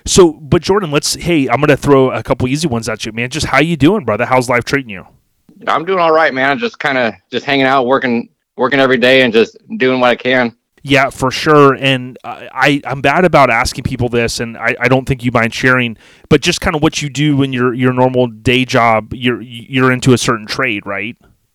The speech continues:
Speaker 2: Yeah, I'm involved in the I B E W, which is the Electricians Union, and I'm based out of here in Bakersfield, uh, California, local four two eight. Basically, I'm just an in-, inside wireman apprentice at the, at the current moment,
Speaker 1: Cool.
Speaker 2: doing a five-year program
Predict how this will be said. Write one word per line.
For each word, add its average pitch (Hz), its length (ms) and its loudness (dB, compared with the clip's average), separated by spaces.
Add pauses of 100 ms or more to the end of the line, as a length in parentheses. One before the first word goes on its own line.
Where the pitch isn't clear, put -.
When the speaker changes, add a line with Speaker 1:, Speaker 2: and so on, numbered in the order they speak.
(360)
Speaker 2:
Yeah, 117 240 2
I'm 113 400 -2
involved 123 460 2
in 113 140 0
the 98 520 0
I 123 140 0
B 120 160 -2
E 107 60 0
W, 110 280 0
which 104 160 -2
is 90 120 -8
the 104 420 -4
Electricians 107 600 -4
Union, 104 440 -4 (100)
and 101 540 -6
I'm 110 400 -4
based 120 240 -2
out 110 120 0
of 90 60 -8
here 110 180 2
in 95 180 -6 (320)
Bakersfield, 110 540 -2
uh, 92 280 -2
California, 107 520 -4
local 107 280 -4
four 110 240 -4
two 101 240 -6
eight. 104 260 -2 (260)
Basically, 156 280 2
I'm 131 100 0
just 131 180 -4
an 117 100 0
in-, 123 280 -2
inside 120 340 -2
wireman 117 360 0
apprentice 120 420 -2
at 104 140 -4
the, 101 540 -2
at 107 100 -6
the - 60 -16
current 110 260 -4
moment, 107 380 -2 (100)
Speaker 1:
Cool. 120 260 -4
Speaker 2:
doing 113 180 2
a 95 40 -6
five-year 113 360 0
program 110 600 -2